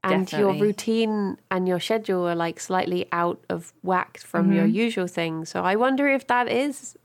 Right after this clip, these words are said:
Speaker 1: it.
Speaker 2: Yeah,
Speaker 1: Your tent is
Speaker 2: maybe.
Speaker 1: blowing around everywhere because
Speaker 2: Maybe,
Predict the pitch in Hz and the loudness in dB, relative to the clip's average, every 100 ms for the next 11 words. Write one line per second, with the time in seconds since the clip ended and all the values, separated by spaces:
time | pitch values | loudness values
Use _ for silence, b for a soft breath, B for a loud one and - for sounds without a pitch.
0 | _ _ _ - 269 - - _ _ _ | _ _ _ -2 -2 -2 -8 _ _ _
1 | _ 185 214 269 226 202 190 240 214 190 | _ -6 -2 -2 -2 0 0 2 2 4
2 | 196 226 196 196 196 190 202 226 196 165 | 4 4 2 2 2 2 2 2 0 -4
3 | 160 160 156 160 170 196 170 202 202 | -4 -2 -2 -4 -6 -2 -2 -2 -4